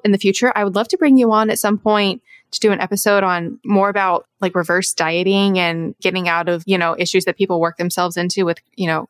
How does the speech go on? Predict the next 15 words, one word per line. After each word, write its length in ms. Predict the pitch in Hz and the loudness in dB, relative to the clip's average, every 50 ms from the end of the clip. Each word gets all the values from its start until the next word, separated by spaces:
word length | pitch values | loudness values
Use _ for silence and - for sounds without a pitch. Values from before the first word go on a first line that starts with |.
| _ | _
chronic 260 | - - 175 175 175 | -4 -2 -2 -2 -2
dieting, 420 | - 170 165 165 165 170 170 165 165 | -2 -2 -2 -2 -4 -6 -8 -8 -8
chronic 320 | - 170 170 170 165 - | -6 -4 -4 -4 -4 -4
bodybuilding, 540 | - 165 165 165 165 170 170 165 170 175 170 | -4 -4 -4 -4 -4 -4 -4 -2 -2 -4 -6
things 220 | - 165 165 - | -6 -8 -6 -6
like 160 | - 170 - - | -6 -8 -8 -6
that. 240 | 170 170 170 - | -4 -4 -2 -4
I 100 | - 175 - _ _ _ _ | -4 -8 -12 _ _ _ _
think 160 | - 180 165 | -12 -10 -6
that 100 | - 165 | -4 -4
would 100 | 170 - | -4 -4
be 100 | - 175 | -6 -8
an 80 | 180 180 | -10 -8
amazing 400 | 185 196 - 190 - - - 190 | -8 -6 -6 -6 -6 -8 -8 -10
episode. 420 | - - 190 - - - - - | -10 -10 -10 -10 -8 -8 -8 -10